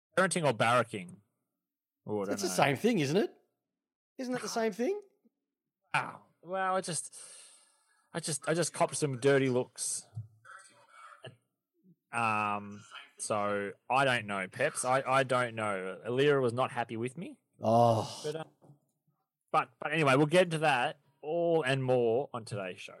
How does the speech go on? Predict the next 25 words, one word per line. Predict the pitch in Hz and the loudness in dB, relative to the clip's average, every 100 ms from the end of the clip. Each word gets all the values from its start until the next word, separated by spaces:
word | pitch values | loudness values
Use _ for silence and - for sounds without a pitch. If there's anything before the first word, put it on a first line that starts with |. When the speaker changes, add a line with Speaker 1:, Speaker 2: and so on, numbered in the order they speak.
| - | -10
Speaker 2:
Oh, | 101 95 | -6 -4
fantastic. | 90 123 120 131 135 | -2 0 0 -2 -4
Look, | 147 | -2
lots | 160 165 160 | 4 6 6
to | - | 2
talk | 143 139 135 131 | -6 -2 -4 -4
about. | 127 139 139 139 - - - - _ _ - | -2 2 4 4 2 -20 -20 -20 _ _ -4
I | |
will | 165 226 | 2 2
say | - 208 | 6 8
one | 185 185 | 8 8
thing. | - 180 254 - _ _ _ _ _ _ _ _ _ _ - | 8 8 8 4 _ _ _ _ _ _ _ _ _ _ 0
I'm | 220 202 | 6 8
that | 180 | 10
excited. | 165 - 139 143 123 170 - | 8 4 0 2 0 -6 -10
Football | - 294 320 320 254 | -4 -2 2 2 0
is | 185 139 | -4 -8
great | - 131 120 120 165 269 | -10 -8 -4 4 6 6
at | 254 - | 4 4
the | 180 | 4
moment. | 139 120 85 - - _ _ _ _ _ _ _ - | 4 2 -4 -16 -20 _ _ _ _ _ _ _ -8
There | 349 | 0
were | 277 233 | 4 4
some | - 196 | 4 -4
Speaker 1:
Oh. | 139 269 | -6 -16